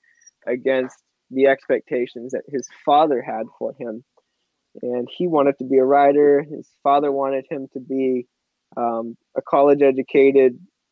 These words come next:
profession, not necessarily doctor or lawyer, but, you know, he was very against this idea of assimilation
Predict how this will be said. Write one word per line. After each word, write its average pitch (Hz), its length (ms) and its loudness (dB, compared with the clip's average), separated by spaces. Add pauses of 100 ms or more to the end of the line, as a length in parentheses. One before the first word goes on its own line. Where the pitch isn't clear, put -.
profession, 139 680 -2
not 156 160 -6
necessarily 147 520 -4
doctor 135 360 -2
or 123 60 -2
lawyer, 123 480 -2 (560)
but, 127 280 2 (160)
you 135 120 -6
know, 127 180 -2
he 131 120 2
was 131 160 -4
very 139 300 4
against 131 440 -2
this 139 160 -10
idea 127 400 -2
of 120 80 -8
assimilation 127 880 -4